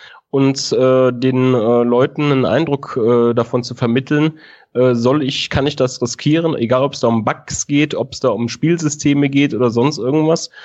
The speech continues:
Und ich glaub, äh, schon, dass das, äh, der, äh, dass das mein Test, äh, zu Kingdom Come, äh, Deliverance ganz gut macht. Also wer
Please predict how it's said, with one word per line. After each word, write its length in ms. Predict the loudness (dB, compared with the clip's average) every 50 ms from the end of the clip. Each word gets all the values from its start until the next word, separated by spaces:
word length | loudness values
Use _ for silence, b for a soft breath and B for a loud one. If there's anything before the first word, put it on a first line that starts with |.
| B B B B B
Und 100 | -2 -2
ich 160 | -2 -2 -2
glaub, 360 | -2 0 0 0 -2 -2 -2
äh, 520 | 0 2 2 4 4 4 4 2 2 0 0
schon, 240 | 0 -2 -2 0 0
dass 160 | -2 -2 0
das, 380 | -2 -2 -2 -6 -12 -10 -2
äh, 340 | 0 2 2 4 4 2 2
der, 920 | 2 2 2 2 2 2 2 2 0 0 0 0 0 0 0 0 0 0 0
äh, 40 |
dass 160 | 0 -2 -4 -4
das 140 | -4 -2
mein 220 | 0 0 0 0 0
Test, 440 | 0 -2 -2 -2 -6 -8 -6 -4 -2
äh, 140 | -2 -2
zu 160 | -2 -4 -6 -2
Kingdom 360 | -2 0 2 2 0 0 -2
Come, 720 | -2 -2 -2 0 0 0 -2 -2 0 0 2 2 2 2 0
äh, 40 |
Deliverance 520 | 0 0 -2 0 0 0 0 -2 -2 -2 -2
ganz 180 | -4 -4 -2
gut 160 | -4 -6 -2 0
macht. 280 | -2 -2 -2 -4 -8
Also 280 | -6 -6 -4 -4 -2 0
wer 360 | 2 2 4 2 2 0 -2